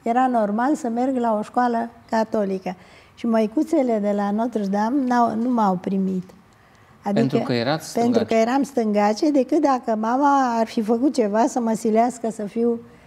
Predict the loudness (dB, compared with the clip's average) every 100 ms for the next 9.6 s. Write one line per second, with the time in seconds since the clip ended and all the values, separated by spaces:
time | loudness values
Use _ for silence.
0 | -20 -20 -20 -20 _ _ -4 0 0 -2
1 | 0 2 2 0 -4 -8 0 0 2 0
2 | -2 -2 -2 -2 -2 0 0 0 -4 -4
3 | -6 -8 -8 -4 0 2 4 4 4 4
4 | 2 2 0 0 0 0 -2 -2 -4 0
5 | 0 4 4 4 2 2 0 0 0 2
6 | 0 2 0 -2 -4 -16 -20 -20 -4 0
7 | 0 2 2 2 2 2 0 0 -2 0
8 | 0 2 2 2 0 0 2 0 -2 -4
9 | -4 -4 -4 -4 -6